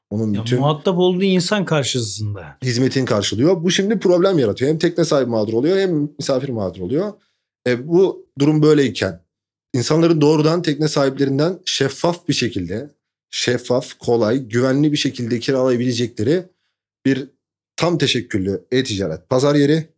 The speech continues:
Speaker 1: aslında buradaki büyük sorunların he-, çoğunu çözebilirdi. Teknevi aslında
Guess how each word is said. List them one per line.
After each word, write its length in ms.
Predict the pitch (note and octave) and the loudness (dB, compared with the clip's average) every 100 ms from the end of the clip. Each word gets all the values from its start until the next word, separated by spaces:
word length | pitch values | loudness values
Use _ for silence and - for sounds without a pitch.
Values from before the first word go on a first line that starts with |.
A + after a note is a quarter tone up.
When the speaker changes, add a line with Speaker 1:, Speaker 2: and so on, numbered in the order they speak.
| _ _ _ - | _ _ _ -14
Speaker 1:
aslında 280 | A2+ - C3+ | -6 -2 0
buradaki 380 | C3 B2+ B2 - | 0 2 0 -2
büyük 240 | C3+ C#3+ C3+ - | -2 -2 -2 -8
sorunların 480 | - - D3 A#2 A#2+ | -6 0 2 2 2
he-, 260 | D#3+ E3 D3+ | 0 -2 -4
çoğunu 320 | - C3+ C#3+ | -2 0 0
çözebilirdi. 640 | D3 C3 C3 C3+ G#2+ C#3+ F3 _ _ _ _ _ | 0 0 0 0 -2 -2 -4 _ _ _ _ _
Teknevi 400 | - C#3+ C#3+ D3+ | -2 0 2 2
aslında 380 | B2 - F3 | 2 0 0